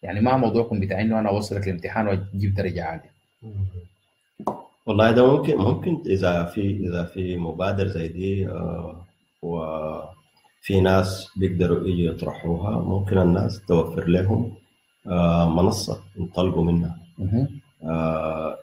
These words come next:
Speaker 2: لكن زي ما قلت لك، ال-، عندنا نحن محدودية في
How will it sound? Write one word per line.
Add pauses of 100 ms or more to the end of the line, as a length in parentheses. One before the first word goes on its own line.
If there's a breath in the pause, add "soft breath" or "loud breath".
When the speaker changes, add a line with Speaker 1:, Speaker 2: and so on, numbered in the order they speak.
Speaker 2:
لكن
زي
ما
قلت
لك، (160)
ال-، (960)
عندنا
نحن
محدودية
في